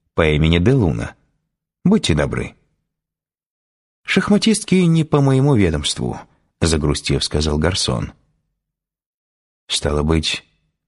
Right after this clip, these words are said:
вас гложет любопытство к чужим секретам», неожиданно заключил Ковригин. «Вы обо мне неверно рассудили», сурово произнес Гарсон. «Извините», сказал Ковригин,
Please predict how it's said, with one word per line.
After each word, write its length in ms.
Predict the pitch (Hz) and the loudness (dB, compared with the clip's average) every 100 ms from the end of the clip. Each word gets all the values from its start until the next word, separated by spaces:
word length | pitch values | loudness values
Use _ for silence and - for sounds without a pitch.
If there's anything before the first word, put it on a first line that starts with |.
| - | -4
вас 320 | 80 80 78 | 0 0 0
гложет 400 | 80 78 85 85 | 0 0 2 2
любопытство 640 | 85 78 73 82 - 85 | 2 0 0 -2 2 0
к 60 | 80 | 0
чужим 320 | 76 78 78 | -2 0 0
секретам», 600 | - - 139 92 69 - _ _ _ _ - | 0 0 0 0 -4 -6 _ _ _ _ 0
неожиданно 680 | 85 80 73 76 71 71 69 | 2 4 0 -2 0 2 2
заключил 460 | 78 82 82 78 76 | 0 0 0 0 0
Ковригин. 560 | 113 107 69 58 - _ _ _ _ _ _ _ _ _ _ _ _ _ _ - | 0 0 0 -2 -8 _ _ _ _ _ _ _ _ _ _ _ _ _ _ -4
«Вы 340 | 85 90 131 | 0 2 2
обо 240 | 147 123 135 | 2 2 2
мне 280 | 120 139 | 2 2
неверно 600 | 147 143 104 107 110 123 | 4 2 2 2 2 2
рассудили», 720 | 123 120 - 135 87 78 82 - _ _ _ - | 2 0 0 2 4 2 0 -4 _ _ _ -4
сурово 460 | - 82 76 73 | 0 2 2 0
произнес 500 | - 80 78 78 76 | 0 0 2 0 0
Гарсон. 480 | 80 78 - 62 - - _ _ _ _ _ _ _ _ - | -2 -2 -2 -4 -6 -12 _ _ _ _ _ _ _ _ -4
«Извините», 920 | 80 73 73 64 60 58 - - - _ _ | -2 -2 -2 -6 -8 -8 -8 -8 -14 _ _
сказал 400 | - - 73 71 | -6 -2 -2 -2
Ковригин, 560 | - 76 67 57 67 | -2 -2 -2 -4 -6